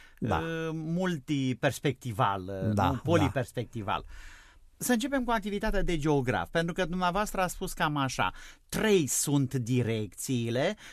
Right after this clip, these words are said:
Speaker 2: dar ele sunt înfășurate în ultima instanță în filozofie, că nu întâmplător
Speaker 1: Da.
Speaker 2: vorbim despre Simeon
Speaker 1: Da.
Speaker 2: Mehedinți acum la
Speaker 1: Da.
Speaker 2: o emisiune cu profil filozofic. Revenind, să vorbim preț de cinci, șapte minute despre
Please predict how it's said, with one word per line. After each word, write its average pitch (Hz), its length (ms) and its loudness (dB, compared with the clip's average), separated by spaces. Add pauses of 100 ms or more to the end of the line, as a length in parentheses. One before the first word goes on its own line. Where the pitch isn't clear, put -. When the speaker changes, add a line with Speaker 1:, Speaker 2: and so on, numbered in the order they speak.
Speaker 2:
dar 160 180 2
ele 202 200 2
sunt 196 260 -4
înfășurate 180 580 -2
în 180 60 -4
ultima 175 260 -2
instanță 170 400 -2
în 165 60 2
filozofie, 160 800 0
că - 160 -6
nu 131 100 -4
întâmplător 135 680 0
Speaker 1:
Da. 104 300 4
Speaker 2:
vorbim 127 400 2
despre 131 340 0
Simeon 127 300 4
Speaker 1:
Da. 117 60 2
Speaker 2:
Mehedinți 120 580 -2
acum 117 300 -4
la 113 200 2
Speaker 1:
Da. 117 60 0
Speaker 2:
o 113 60 0
emisiune 113 480 -4
cu 110 200 -8
profil 117 340 -6
filozofic. 104 540 -6 (260)
Revenind, 156 480 0 (600)
să - 220 0
vorbim 240 440 2 (180)
preț 208 220 0
de 151 120 0
cinci, 170 440 -4 (320)
șapte 170 360 0
minute 139 540 -2
despre 190 540 -4